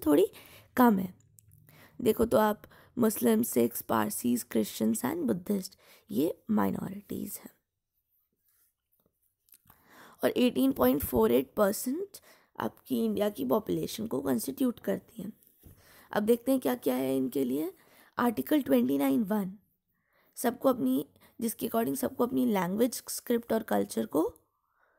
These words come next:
कंजर्व करने का राइट है। फिर है टू, ट्वेंटी नाइन टू, "No citizen can be denied admission to any government or government aided educational institution।" क्लियर है? ये तो सिंपल चीज़ है, देख पा रहे हो।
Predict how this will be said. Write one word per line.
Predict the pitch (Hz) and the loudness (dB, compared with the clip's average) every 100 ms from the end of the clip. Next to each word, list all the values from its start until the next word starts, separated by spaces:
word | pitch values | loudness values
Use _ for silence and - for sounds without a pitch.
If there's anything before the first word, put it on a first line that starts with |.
| _ - | _ 0
कंजर्व | 220 202 208 185 | 0 2 0 -2
करने | 196 202 190 | -6 -6 -6
का | 202 | -6
राइट | 190 190 - - | -6 -8 -12 -14
है। | 202 _ _ - _ _ | -16 _ _ -20 _ _
फिर | - 277 | 0 2
है | 311 | 2
टू, | - 285 - _ _ - | 0 -4 -4 _ _ 0
ट्वेंटी | 247 240 | 2 4
नाइन | 277 277 262 - | 2 0 -2 0
टू, | 233 196 - _ _ _ - | 0 -2 -10 _ _ _ -8
"No | 247 | -2
citizen | 302 320 294 - 247 262 269 | 0 0 -2 -2 0 0 0
can | 247 240 240 | 0 0 0
be | 220 | 0
denied | 214 107 110 - | 0 0 0 -2
admission | 226 226 220 - 240 | -2 -4 -4 -6 -6
to | - | -4
any | 208 247 214 | -2 -2 0
government | 208 196 220 226 | 0 0 -2 -2
or | 294 392 - _ - _ - | -4 -6 -14 _ -20 _ -2
government | 226 220 117 131 | 0 2 2 0
aided | - 208 202 285 - - | -4 -4 -2 -4 -4 -6
educational | 202 214 208 185 208 208 202 | -6 -6 -6 -8 -8 -8 -8
institution।" | - 202 202 - - 214 - _ _ _ _ - | -10 -10 -12 -12 -12 -12 -14 _ _ _ _ -6
क्लियर | 269 285 | 2 4
है? | 302 | 6
ये | 294 | 2
तो | 311 | 0
सिंपल | 277 285 302 | -2 0 0
चीज़ | 277 247 | 0 0
है, | 254 | 2
देख | 254 - | 0 0
पा | 247 | 0
रहे | |
हो। | 240 | 0